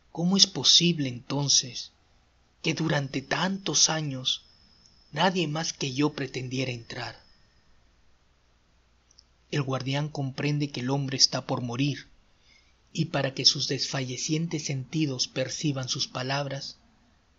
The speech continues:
le dice junto al oído, con voz atronadora:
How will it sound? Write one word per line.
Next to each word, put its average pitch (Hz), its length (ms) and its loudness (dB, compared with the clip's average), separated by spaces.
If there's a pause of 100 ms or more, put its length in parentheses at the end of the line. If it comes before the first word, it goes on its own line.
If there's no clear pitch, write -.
(160)
le 135 160 -4
dice 165 360 -2
junto 160 420 0
al 143 120 2
oído, 131 420 -4 (480)
con 127 220 -6
voz 135 220 0
atronadora: 117 760 -10